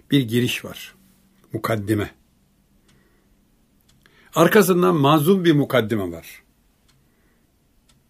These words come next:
Daha sonraki bablar, yani bölümler, kısımlar diyeyim.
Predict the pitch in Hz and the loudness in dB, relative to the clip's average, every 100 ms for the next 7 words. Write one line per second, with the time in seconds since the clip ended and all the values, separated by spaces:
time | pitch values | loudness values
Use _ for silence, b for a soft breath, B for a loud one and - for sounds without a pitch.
0 | _ _ _ _ _ _ _ _ _ _ | _ _ _ _ _ _ _ _ _ _
1 | _ _ _ _ _ _ _ _ _ _ | _ _ _ _ _ _ _ _ _ _
2 | _ b b b b b b b _ _ | _ b b b b b b b _ _
3 | 143 151 175 135 123 117 - 107 101 - | -2 0 2 2 2 0 -2 -6 -6 -16
4 | _ 127 - - 110 - 110 110 120 110 | _ -20 -18 -8 -8 -6 -6 -6 -4 -4
5 | 113 101 110 113 107 104 101 101 - - | -4 -4 -4 -2 -2 -6 -10 -12 -10 -8
6 | 104 98 104 92 92 101 139 | -8 -8 -10 -10 -10 -8 -8